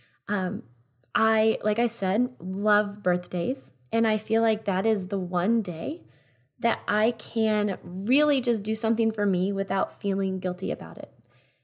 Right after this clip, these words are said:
And, um, I know that I'm not alone, uh, as a mom dealing with guilt, right? And, and focusing too much on myself and feeling guilty about that.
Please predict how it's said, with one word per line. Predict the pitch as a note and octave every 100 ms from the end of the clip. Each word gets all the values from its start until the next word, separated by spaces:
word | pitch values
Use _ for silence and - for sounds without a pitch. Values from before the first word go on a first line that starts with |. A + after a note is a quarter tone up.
| _ -
And, | A3 G3+ G3 -
um, | G3 F#3+ - - G#3 _ _ _ -
I | G#3
know | A3 G#3 F3+ G3 -
that | G#3+
I'm | G#3
not | G3 F#3
alone, | F#3 F#3 F3+ E3+ - - -
uh, | G3+ F#3 -
as | G3+ F#3
a |
mom | G3 F#3 F3+ F3 F#3 - - _ _ _ _ A3
dealing | B3 C#4+ C#4+ A#3
with | G3 F#3+
guilt, | F#3 F3+ - -
right? | - G3 F#3+ -
And, | F#3+ F#3
and | - G3
focusing | G#3+ G#3+ G3+ G3
too | F#3+ A#3
much | A3 F#3+
on | F#3+
myself | F3+ F3+ - F3+ - - -
and | F#3 F#3
feeling | F#3 G3+ F3+
guilty | F3+ E3+ E3+
about | E3+ F3 E3
that. | E3 -